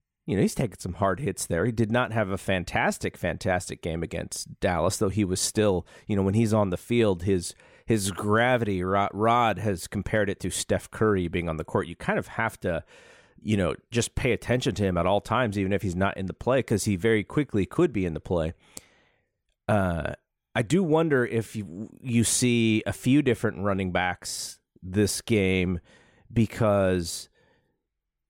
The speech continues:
they're going to key. I mean, the defense is sort of built to key on, on stopping some of what the forty-niners do really well. And Kyle Shanahan has said that he hated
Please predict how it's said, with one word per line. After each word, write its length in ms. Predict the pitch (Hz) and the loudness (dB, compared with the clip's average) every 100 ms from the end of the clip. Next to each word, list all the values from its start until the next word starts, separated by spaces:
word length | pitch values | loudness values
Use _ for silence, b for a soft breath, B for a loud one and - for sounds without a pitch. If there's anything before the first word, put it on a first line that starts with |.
| _ | _
they're 320 | 95 120 139 | -2 0 2
going 240 | 127 160 147 | 2 2 2
to 140 | 139 | -2
key. 380 | - 180 208 98 | -2 0 2 2
I 40 | |
mean, 160 | 98 95 | 2 0
the 80 | 95 | 2
defense 440 | 117 113 101 92 | 0 0 -2 -2
is 80 | 92 | -4
sort 180 | - 98 | -2 -2
of 180 | 85 | -2
built 260 | 85 110 - | 2 2 2
to 140 | - | -4
key 360 | 98 - 110 101 | -6 -4 0 2
on, 200 | 82 85 | 2 0
on 220 | 87 87 | -2 -2
stopping 580 | 87 - 98 98 101 90 | -4 0 2 2 0 -4
some 240 | 82 98 95 | -4 -4 -4
of 120 | 85 | -4
what 120 | 82 | -6
the 80 | - | -6
forty-niners 640 | - 90 80 87 85 80 | -4 -2 0 0 -2 -4
do 220 | - 90 78 | -4 -4 -2
really 220 | 85 82 | -2 0
well. 260 | 120 135 | 2 2
And 160 | 104 87 | 0 -4
Kyle 240 | - 98 | -2 -2
Shanahan 580 | 92 123 123 117 107 92 | -2 -2 0 0 0 0
has 160 | 92 85 | -2 -2
said 360 | - 95 87 - _ _ _ _ _ _ _ - b b b b _ | 2 2 0 -4 _ _ _ _ _ _ _ -20 b b b b _
that 360 | 107 92 82 - - | 0 2 0 -4 -10
he 200 | - 110 | -2 -2
hated 640 | 85 120 147 196 107 87 | 0 2 2 2 0 -2